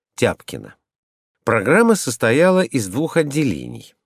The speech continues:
Первое называлось "Рассказы о смешном и весёлом кино".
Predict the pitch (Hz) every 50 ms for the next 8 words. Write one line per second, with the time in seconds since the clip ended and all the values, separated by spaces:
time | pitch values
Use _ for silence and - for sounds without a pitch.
0 | _ _ _ _ _ _ _ - - _ _ - - 147 196 202 202 190 180 160
1 | 156 147 120 104 123 123 123 110 101 98 - - - 113 113 120 117 - - -
2 | 131 113 101 85 107 - - 110 101 - - 123 113 107 87 - - 123 117 107
3 | 101 92 92 - - 117 110 101 104 92 - - 98 90 80 76 73 71 - -
4 | - 87 78 71 71 67 69 87 139 165